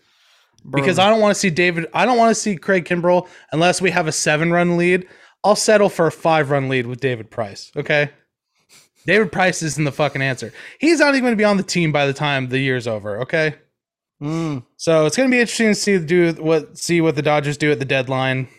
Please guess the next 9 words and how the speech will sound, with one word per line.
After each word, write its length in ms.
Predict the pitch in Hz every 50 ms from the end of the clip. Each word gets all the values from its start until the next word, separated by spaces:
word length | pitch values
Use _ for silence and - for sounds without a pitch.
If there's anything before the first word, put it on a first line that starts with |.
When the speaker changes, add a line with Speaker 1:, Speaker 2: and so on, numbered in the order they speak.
| _ _ _ -
Speaker 1:
Well, 260 | 139 139 139 135 123
we'll 120 | 127 131 135
see. 440 | - - - 131 123 120 117 117 113 _ _ _ _ _ _ _ _ _ _ _ -
But, 100 | 135 131
uh, 160 | 131 127 123
Craig 260 | - - - 180 175
Kimbrell, 500 | 175 - 160 151 147 147 143 139 135 131 - _ -
not 260 | 139 139 139 135 131
it. 260 | 127 127 123 117 -